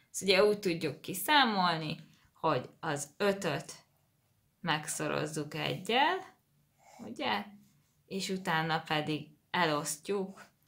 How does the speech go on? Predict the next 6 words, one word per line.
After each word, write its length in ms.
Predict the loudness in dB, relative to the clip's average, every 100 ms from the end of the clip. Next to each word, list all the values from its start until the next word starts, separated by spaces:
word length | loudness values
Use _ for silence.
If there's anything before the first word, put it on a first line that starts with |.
| _ _
a 120 | -4 -2
nulla 600 | 0 2 4 2 0 -2
egész 600 | 0 0 0 -2 -4 -2
nulla 480 | 0 2 2 2 0
negyvenöt 840 | 0 2 0 0 -2 -2 -4 -10 _ -10
huszonhattal. 1500 | -8 -4 -2 -4 -6 -10 2 4 4 2 -4 0 0 -4